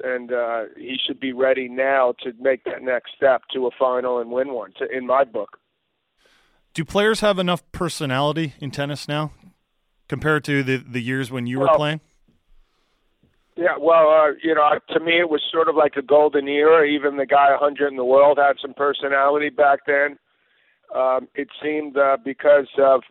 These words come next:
Speaker 1: myself, Connors, uh, Nastase, you know, they felt like the inmates were running the asylum, asylum a little bit too much. And to me, they tightened the rules and sort of discouraged that a little bit in the later eighties into the nineties.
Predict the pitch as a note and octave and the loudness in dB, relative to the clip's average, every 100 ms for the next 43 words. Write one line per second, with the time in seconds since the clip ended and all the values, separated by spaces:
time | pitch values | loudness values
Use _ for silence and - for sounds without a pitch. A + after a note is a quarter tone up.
0 | _ C3 C3+ C3 D3 C#3+ C#3+ C3+ - C#3+ | _ -2 -2 -2 0 2 2 0 0 2
1 | D3 C#3+ C#3+ C3 C#3 B2+ B2+ B2+ - C3+ | 2 2 0 -2 0 0 -2 -10 -4 0
2 | C#3+ C#3+ C#3+ C#3+ C3+ C3 B2 C#3 B2+ D3 | 2 0 -2 -4 -2 -2 -2 -4 2 4
3 | C#3 C#3 C3 C#3 C#3+ C#3+ C#3 C#3 C3+ C#3 | 6 4 0 -2 -2 -2 0 -2 0 -2
4 | C#3 C#3 C#3 C3+ B2+ - C#3+ D3 C#3+ C3 | 0 0 -2 -4 -4 0 2 2 2 -2
5 | A#2+ _ C3 - D3+ C#3+ C#3+ C#3 C3+ C3+ | -4 _ -6 0 4 4 4 2 0 0
6 | C#3 C3 C3+ D3+ C#3 C3+ B2+ - - _ | -2 -4 -8 -6 -2 2 2 0 -16 _
7 | _ _ _ _ - D#3+ - E3+ F#3 F#3 | _ _ _ _ -6 -6 -2 -2 0 2
8 | E3 D3+ F3 D#3+ C#3+ D3+ D3 D3+ D#3 D3+ | 2 2 2 2 0 -2 0 2 6 6
9 | D3 D3 C3 E3 D3 B2 C#3+ - - D#3 | 4 0 -6 -4 -4 -4 -6 -4 2 4
10 | D#3+ C#3 - C3+ B2+ C3+ C3+ C3 C#3 C#3 | 4 0 2 2 4 2 2 2 4 2
11 | C3+ C3+ C3+ C3 C3+ C#3+ C#3+ C#3 C#3 C#3 | 2 -6 -6 -6 0 2 2 4 4 4
12 | C#3+ C#3+ B2+ C#3+ C#3 C#3+ C3+ C3+ C#3 C#3+ | 2 -2 -2 -4 -4 -2 0 0 -2 -2
13 | C#3 C#3+ C#3 | -4 -4 -6